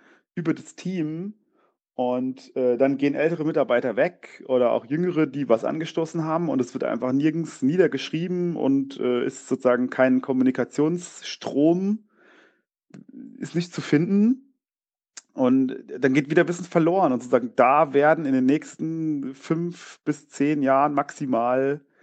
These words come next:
äh, ganz, ganz viele auch mittelständische Betriebe, äh, Probleme haben,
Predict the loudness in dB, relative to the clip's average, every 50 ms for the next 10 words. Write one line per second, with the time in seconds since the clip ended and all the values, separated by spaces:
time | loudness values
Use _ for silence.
0 | _ _ _ _ _ _ _ _ _ _ _ _ _ _ -2 0 2 2 2 2
1 | 0 -2 0 2 0 0 0 0 -6 0 2 2 2 2 -2 -8 -14 -12 -8 -6
2 | -4 -2 2 2 2 2 4 2 2 0 0 -6 -2 -2 -2 -2 -2 -6 -2 0
3 | 0 0 0 -2 -6 -10 -10 -8 -8 -8 -8 -6 -10 -8 -8 -6 -6 -4 -2 -2
4 | -2 0 0 0 -2 -2 -4 -6 -8 -6 -4 0 2 2 2 2 0 -2 -2 -2
5 | -2 -2 2 2 2 2 2 0 -2 -2 2 2 4 4 4 0 -2 -4 -4 -6
6 | -6 -8 -10